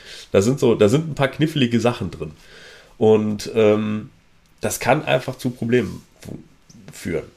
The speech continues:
ne? Und wäre natürlich schöner, wenn das einfach viel krasser verteilt wäre. Ne? Wenn jetzt irgendwie, ähm, wenn einfach es eine größere Diversität g-, äh, gäbe,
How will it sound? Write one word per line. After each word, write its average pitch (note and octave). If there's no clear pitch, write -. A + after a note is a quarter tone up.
ne? G2
Und G#2
wäre B2
natürlich B2
schöner, C3
wenn A2+
das A2
einfach A#2
viel A#2+
krasser C3
verteilt A#2
wäre. -
Ne? F#2+
Wenn G2+
jetzt -
irgendwie, G2
ähm, G#2
wenn G2
einfach G2+
es G2+
eine G#2
größere A#2
Diversität G#2
g-, -
äh, F#2
gäbe, F#2